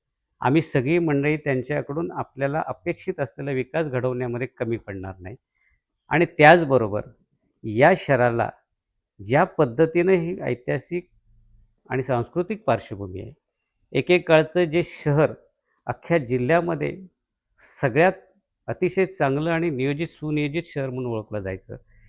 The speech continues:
विकासाभिमुख शहर ओळखलं जायचं, ती ओळख आम्हाला पुन्हा करून देण्यासाठी या सगळ्या मंडळींना आपण भरघोस मताने निवडून द्या. मी आपल्याला या युतीच्या माध्यमातून शब्द देतो की आम्ही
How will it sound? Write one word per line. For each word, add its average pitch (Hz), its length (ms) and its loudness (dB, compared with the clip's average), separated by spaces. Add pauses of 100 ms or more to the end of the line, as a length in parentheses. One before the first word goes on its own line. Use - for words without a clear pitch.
(140)
विकासाभिमुख 175 760 4
शहर 143 180 -2
ओळखलं 113 360 -4
जायचं, 98 380 -10 (440)
ती 208 60 -4
ओळख 180 340 6
आम्हाला 165 260 2
पुन्हा 151 420 -4 (280)
करून 127 200 -2
देण्यासाठी 110 580 -6 (440)
या 127 200 2
सगळ्या 135 440 -2
मंडळींना 143 460 -4
आपण 127 260 -6
भरघोस 110 320 -6 (120)
मताने 117 280 -10
निवडून 107 420 -6
द्या. 143 140 -4 (540)
मी 151 160 2
आपल्याला 160 420 2
या 160 100 4
युतीच्या 139 580 -4
माध्यमातून 123 560 -6
शब्द - 300 -14
देतो 110 380 -10 (360)
की 185 80 -2
आम्ही 156 360 4